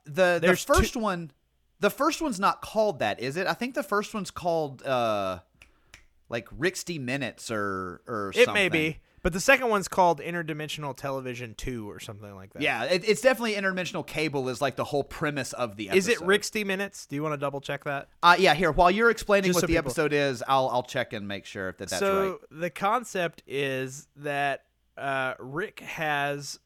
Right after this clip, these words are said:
Speaker 2: the
Speaker 1: It is.
Speaker 2: technology to be able to view television from any dimension.
Speaker 1: Right.
Speaker 2: And there is a great bit where they're basically just showing you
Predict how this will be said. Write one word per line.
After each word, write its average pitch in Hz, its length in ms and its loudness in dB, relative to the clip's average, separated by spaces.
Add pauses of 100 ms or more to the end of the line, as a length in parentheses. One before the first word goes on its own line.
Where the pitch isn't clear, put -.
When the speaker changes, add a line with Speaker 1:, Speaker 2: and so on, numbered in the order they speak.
(140)
Speaker 2:
the 139 160 -8
Speaker 1:
It - 100 -8
is. 123 80 0
Speaker 2:
technology 131 840 -4
to 156 120 -8
be 143 240 -6
able 156 680 -2
to 135 840 -2 (360)
view 190 880 -2
television 131 880 -2 (160)
from 131 500 -6 (160)
any 175 320 -6
dimension. 117 720 -6 (240)
Speaker 1:
Right. 143 260 2 (600)
Speaker 2:
And 160 600 0 (300)
there 180 280 0
is 180 400 -2
a 156 120 -2
great 143 540 -2
bit 131 340 0 (100)
where 151 260 -2
they're 165 180 2
basically 226 680 -2
just 156 480 -2
showing 175 640 0
you 123 420 -4